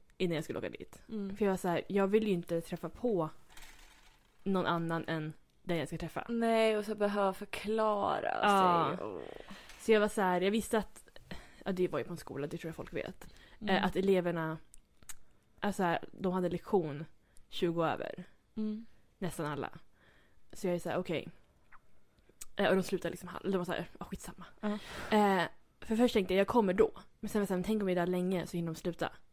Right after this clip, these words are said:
Speaker 2: Mm.
Speaker 1: Och då måste jag liksom se alla. Och jag sa, men tänk om jag kommer för tidigt och de är på väg dit och, de, och då ser jag alla. Eller så folk.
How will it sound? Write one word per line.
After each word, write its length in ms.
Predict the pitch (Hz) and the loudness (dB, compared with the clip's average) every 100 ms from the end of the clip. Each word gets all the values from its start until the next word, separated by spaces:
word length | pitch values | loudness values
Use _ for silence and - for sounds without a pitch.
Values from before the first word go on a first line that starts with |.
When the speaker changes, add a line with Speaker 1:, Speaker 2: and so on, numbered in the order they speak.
| _ _ | _ _
Speaker 2:
Mm. 260 | 202 185 170 | -4 -2 0
Speaker 1:
Och 60 | |
då 100 | 190 | 2
måste 200 | 180 165 | 0 0
jag 20 | 170 | -2
liksom 140 | 165 | -4
se 140 | - - | -6 -6
alla. 260 | 160 - - - - - - - - _ _ _ - | -6 -6 -10 -18 -20 -20 -20 -20 -20 _ _ _ 4
Och 100 | 208 | 6
jag 80 | 196 | 6
sa, 80 | |
men 120 | 202 196 | 4 4
tänk 200 | 214 196 | 4 4
om 40 | |
jag 80 | 175 | 2
kommer 120 | 180 | 2
för 60 | - | 0
tidigt 300 | 208 170 151 | 0 0 -2
och 80 | 175 | -4
de 140 | 170 | -2
är 40 | 160 | -2
på 100 | 196 | 0
väg 160 | 190 | 0
dit 120 | - - | 0 -6
och, 60 | |
de, 320 | 151 143 - 170 | -8 -8 -6 -6
och 160 | 160 - | -6 -8
då 140 | 165 | -10
ser 140 | - - | -8 -10
jag 100 | - | -10
alla. 200 | 92 - - _ _ - - - | -12 -16 -20 _ _ -20 -14 -6
Eller 140 | 180 | -6
så 100 | 175 | -6
folk. 340 | - - - | -12 -14 -16